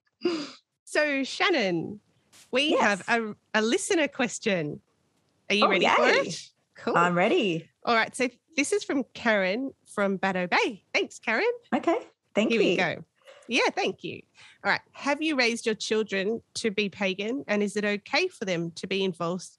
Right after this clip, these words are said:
Speaker 1: involved in rituals such as the Wheel of the Year?
Speaker 2: Okay, that's a good one. So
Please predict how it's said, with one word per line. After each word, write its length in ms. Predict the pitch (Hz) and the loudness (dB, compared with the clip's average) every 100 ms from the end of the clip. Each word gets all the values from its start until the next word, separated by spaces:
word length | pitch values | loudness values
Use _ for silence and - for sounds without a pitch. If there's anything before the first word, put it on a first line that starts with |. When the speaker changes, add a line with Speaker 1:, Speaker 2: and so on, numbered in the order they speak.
| _ _ - | _ _ -4
Speaker 1:
involved 560 | 208 170 180 165 226 | -4 0 0 0 -4
in 160 | 240 214 | -2 -2
rituals 680 | 202 - - 156 190 277 - - - - | -2 -4 -8 -8 -8 -10 -14 -20 -20 -10
such 340 | - 240 - | -2 -2 -2
as 240 | 202 180 180 | -4 -4 -6
the 120 | 175 | -6
Wheel 340 | 208 220 220 - | -4 -4 -6 -10
of 120 | 185 | -12
the 60 | 202 | -10
Year? 260 | 170 151 - _ _ _ _ _ _ _ _ - - | -10 -12 -14 _ _ _ _ _ _ _ _ -18 -10
Speaker 2:
Okay, 320 | - 208 214 | -4 0 2
that's 180 | 277 254 | 2 -2
a 40 | 196 | -2
good 160 | 160 | -2
one. 240 | 226 196 - - - - - - | 0 0 -2 -10 -18 -16 -18 -16
So 720 | - 285 269 269 269 277 277 | -4 2 4 6 4 4 2